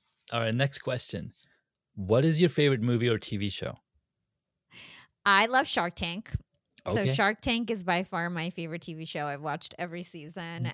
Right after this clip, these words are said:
Speaker 2: and I don't really watch too much T V other than that. I love watching movies, date
Speaker 1: Mm-hmm.
Speaker 2: nights,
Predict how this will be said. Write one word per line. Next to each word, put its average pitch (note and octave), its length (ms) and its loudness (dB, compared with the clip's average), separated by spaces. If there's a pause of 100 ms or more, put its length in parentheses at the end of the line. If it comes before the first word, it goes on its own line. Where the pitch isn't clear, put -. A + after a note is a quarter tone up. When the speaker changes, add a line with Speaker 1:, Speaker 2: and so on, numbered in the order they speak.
Speaker 2:
and D#3+ 400 -8 (160)
I E3 200 2
don't A3 260 -6
really B3 180 -4
watch G3+ 440 -6
too D4+ 140 -8
much D4 220 -8
T C#4 140 -8
V D4 240 -6
other G3 220 -4
than F3+ 140 -6
that. C#3+ 180 -6
I E3 80 -4
love G3+ 200 -4
watching G#3 360 -4
movies, A#3 500 -10
date D#3 220 -6
Speaker 1:
Mm-hmm. A2+ 40 2
Speaker 2:
nights, A2+ 480 -4